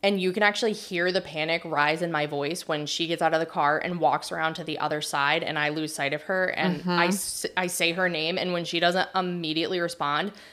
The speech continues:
Speaker 1: the next time I say her name, you can audibly hear the panic rising in my voice.
Speaker 2: Absolutely.
Speaker 1: You get one chance to respond to me, or I'm going in full panic mode.
Speaker 2: Right.
Speaker 1: Period.
Speaker 2: Well, things do happen extremely
Speaker 1: Right.
Speaker 2: quickly.
Speaker 1: Right. And especially in parking lots, I'm just
Speaker 2: Yeah.
Speaker 1: like,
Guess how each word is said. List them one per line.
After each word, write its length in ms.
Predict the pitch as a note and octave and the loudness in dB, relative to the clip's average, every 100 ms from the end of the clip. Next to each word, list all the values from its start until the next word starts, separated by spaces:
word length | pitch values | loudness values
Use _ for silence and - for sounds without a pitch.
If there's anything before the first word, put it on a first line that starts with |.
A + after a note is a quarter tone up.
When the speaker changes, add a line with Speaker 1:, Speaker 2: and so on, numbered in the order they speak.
| - | 0
Speaker 1:
the 100 | F#3+ | 2
next 320 | F3+ D#3+ - | 4 4 2
time 220 | - G3+ | -2 2
I 80 | G#3 | 2
say 200 | G#3 A3 | 2 0
her 120 | A3 A#3 | 0 0
name, 300 | A#3+ A#3+ G#3+ | 0 -2 -2
you 160 | G3 | 0
can 160 | G3+ G3+ - | 0 0 4
audibly 480 | F3+ F3+ F#3+ F#3+ F#3+ | 6 6 4 0 -2
hear 320 | F#3 F3 F3+ | -2 0 0
the 100 | E3+ | 0
panic 360 | D#3 E3+ E3+ D#3+ | -4 -4 -2 0
rising 360 | D#3 D3+ D#3+ | 0 0 -2
in 60 | D#3 | -4
my 140 | D3 | -4
voice. 340 | D3 A#2 F2+ - | -4 -6 -4 0
Speaker 2:
Absolutely. 680 | F3+ - F#3+ G#3 D3 C#3 D3+ | 0 0 -2 -2 -2 -4 -2
Speaker 1:
You 120 | G3 | 4
get 260 | G#3 F#3+ | 6 6
one 200 | F#3 F#3+ | 6 6
chance 300 | G#3 G3+ G3 - | 4 2 2 4
to 60 | |
respond 400 | G3+ G3 F3+ F3 | 2 4 2 2
to 80 | G#3 | 2
me, 240 | A3+ A3+ - | 4 4 6
or 80 | G#3 | 4
I'm 120 | F3+ | 6
going 200 | F3+ F3 | 4 2
in 80 | E3+ | 0
full 320 | - F3+ D#3 | 0 2 2
panic 320 | E3 C#3+ B2+ | 0 -6 -6
mode. 220 | C3 - - | -8 -8 2
Speaker 2:
Right. 260 | G3 D3+ | 4 4
Speaker 1:
Period. 480 | - F3 C#3+ C3+ C#3+ - | 0 -2 -2 -4 -8 2
Speaker 2:
Well, 160 | G#3 | 6
things 400 | A3 - E3 E3+ | 6 4 2 2
do 200 | - D#3+ | 0 0
happen 600 | D3+ C#3+ D#3 C#3+ C#3+ D3 - - | 2 2 4 4 2 -2 -6 -4
extremely 460 | D#3 - E3+ D3+ C#3+ | -2 2 4 4 2
Speaker 1:
Right. 40 | C3+ | -2
Speaker 2:
quickly. 480 | C#3 C3+ - C#3+ C#3+ _ | -2 -2 -4 -6 -6 _
Speaker 1:
Right. 260 | B3 E3 - - | -2 -2 -2 4
And 60 | |
especially 360 | B3 C4+ D4 D4 | 6 6 8 8
in 80 | A3 | 6
parking 320 | B3+ B3+ B3+ F#3 | 6 4 4 4
lots, 200 | E3+ - | 2 2
I'm 100 | G3+ | 0
just 120 | F#3+ | 4
Speaker 2:
Yeah. 60 | E3 | 6
Speaker 1:
like, 240 | F#3+ F3+ | 6 4